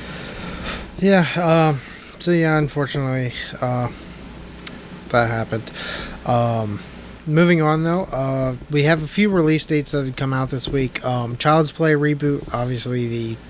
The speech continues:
Chucky character for horror fans out there. Uh, the reboot is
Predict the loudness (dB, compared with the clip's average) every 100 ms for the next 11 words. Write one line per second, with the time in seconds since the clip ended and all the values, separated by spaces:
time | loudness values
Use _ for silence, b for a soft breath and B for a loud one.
0 | -2 0 2 -2 0 0 0 0 -2 -2
1 | -2 -2 -2 0 0 0 0 0 0 0
2 | 0 -2 B B B B B 4 6 6
3 | 6 2 2 4 4 4 4 2 0 0
4 | 2 0 -2